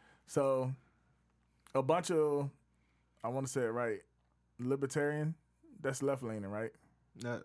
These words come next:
Speaker 2: I
Speaker 1: All that shit be confusing me.
Speaker 2: Yeah, I'm confused
Speaker 1: A
Speaker 2: by that
Speaker 1: bunch of
Speaker 2: too.
Speaker 1: left-leaning activist white people are like, "Fuck this shit, man. We lost. Twitter is no good anymore.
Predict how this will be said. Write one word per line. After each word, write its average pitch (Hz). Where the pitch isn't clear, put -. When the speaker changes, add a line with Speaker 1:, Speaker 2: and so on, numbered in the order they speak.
Speaker 2:
I 135
Speaker 1:
All 143
that 147
shit 123
be 123
confusing 113
me. 98
Speaker 2:
Yeah, 110
I'm 113
confused 110
Speaker 1:
A -
Speaker 2:
by 104
that 101
Speaker 1:
bunch 165
of 160
Speaker 2:
too. 147
Speaker 1:
left-leaning 143
activist 127
white 123
people 113
are 113
like, 107
"Fuck 120
this 110
shit, 95
man. 104
We 131
lost. 107
Twitter 123
is 104
no 117
good 113
anymore. 110